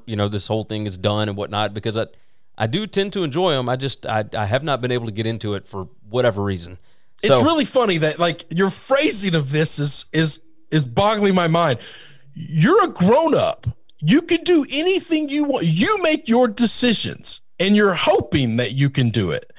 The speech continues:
Speaker 2: You're hoping that you can do this thing that you control.
Speaker 1: Well, but here's the thing. Like, I, I want to, I, it, it, it's not a ratings thing. It's not a whatever thing. It's, it's, I, I want that feeling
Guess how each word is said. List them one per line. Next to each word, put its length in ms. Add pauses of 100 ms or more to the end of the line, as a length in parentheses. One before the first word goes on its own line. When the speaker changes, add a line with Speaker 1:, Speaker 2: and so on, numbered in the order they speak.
(220)
Speaker 2:
You're 140
hoping 360
that 140
you 100
can 240
do 220
this 380
thing 420
that 160
you 260
control. 840 (200)
Speaker 1:
Well, 220
but 120
here's 200
the 60
thing. 260
Like, 240
I, 320
I 140
want 400
to, 480 (880)
I, 100
it, 320
it, 220 (100)
it's 240
not 140
a 60
ratings 440
thing. 220
It's 160
not 140
a 40
whatever 400
thing. 220
It's, 200
it's, 320 (320)
I, 380 (260)
I 140
want 380
that 320
feeling 500